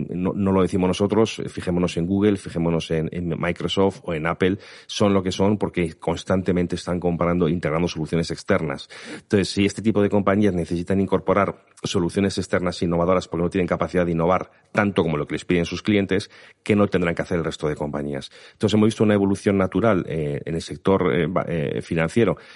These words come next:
en la integración de soluciones, y de hecho los bancos más innovadores son los que tienen más, eh, colaboran más con más fintechs, eh, porque, oye, vamos a montar un gestor automatizado de inversiones, <clears throat> no lo quieres tú,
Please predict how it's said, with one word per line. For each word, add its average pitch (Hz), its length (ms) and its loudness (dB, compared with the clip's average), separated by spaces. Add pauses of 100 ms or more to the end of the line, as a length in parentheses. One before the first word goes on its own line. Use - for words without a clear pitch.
(180)
en 113 140 0
la 90 80 0
integración 87 480 0
de 87 60 2
soluciones, 113 600 0
y 87 60 -4
de 82 80 2
hecho 87 140 -2
los 80 120 0
bancos 85 260 -4
más 87 260 -2
innovadores 85 580 2 (120)
son - 180 -2
los 85 100 -2
que - 100 -6
tienen 80 260 -2
más, 82 300 -2
eh, 71 180 -4
colaboran 80 360 0
más 85 160 -4
con 78 120 -4
más 78 160 -2
fintechs, - 440 -2 (340)
eh, 78 260 -2
porque, - 280 -4
oye, 87 160 -2
vamos 78 240 -4
a 82 140 -8
montar 80 280 -2
un 78 320 -2
gestor - 300 -2
automatizado 78 540 -2
de 85 60 2
inversiones, 98 520 0 (100)
<clears throat> 180 120 6
no 104 220 4
lo 110 120 4
quieres 80 200 -2
tú, 131 200 2